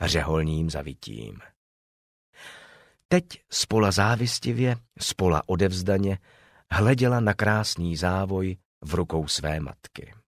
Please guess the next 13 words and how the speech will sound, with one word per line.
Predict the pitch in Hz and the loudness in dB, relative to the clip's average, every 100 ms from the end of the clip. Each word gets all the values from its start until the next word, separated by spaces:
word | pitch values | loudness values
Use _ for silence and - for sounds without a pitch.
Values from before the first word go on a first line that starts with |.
| _ _ _ _ _ _ _ _ _ - | _ _ _ _ _ _ _ _ _ -4
Kateřina, | 95 - 101 98 101 101 110 - _ _ _ - | -2 2 2 4 2 2 -2 -6 _ _ _ -2
manželka | 95 92 90 80 90 90 - | 4 6 4 4 4 4 2
Jindřicha | 95 87 82 80 80 - | 2 2 0 -4 -8 -8
Fuchse, | - 85 - - 92 _ _ - - - - - | -8 -6 -4 -4 -4 _ _ -20 -20 -20 -20 -2
kývala | 135 156 143 139 135 | 4 6 6 4 4
spokojeně | - 107 - 117 113 95 | 0 -2 0 0 2 0
hlavou. | 87 80 58 55 50 50 _ _ _ _ _ _ - | 0 -2 -4 -10 -12 -16 _ _ _ _ _ _ -10
Klára, | - 104 90 82 82 95 110 _ _ - | 2 6 8 6 4 0 -2 _ _ -4
jedna | 98 92 92 | 4 4 4
z | 82 | 2
nejbohatších | 87 104 107 92 90 - 92 78 | 2 4 4 2 0 -2 -4 -2
brněnských | 80 87 92 85 - 90 73 | 0 2 0 -2 -4 -6 -6
vdov, | 73 95 95 - | -2 0 -2 -10